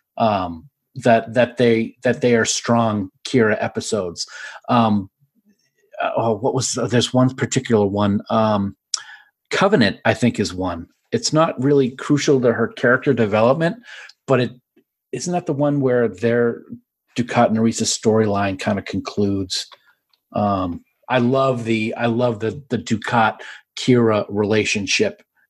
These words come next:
and the back and forth and how he seems to think that they're gonna be friends. And she's like, "No, not at all." And I think even, um,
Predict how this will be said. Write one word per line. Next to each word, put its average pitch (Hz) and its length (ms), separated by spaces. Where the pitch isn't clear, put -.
and 107 160
the 104 40
back 110 320
and 101 140
forth 113 260
and 107 120
how 113 180
he 117 140
seems 147 460
to 107 100
think 120 340
that 101 200
they're 110 140
gonna 113 220
be 95 160
friends. 95 640
And 107 160
she's 113 200
like, 98 200
"No, 95 180
not 101 360
at 101 100
all." - 220
And 127 140
I 135 100
think 135 280
even, 135 420
um, 101 420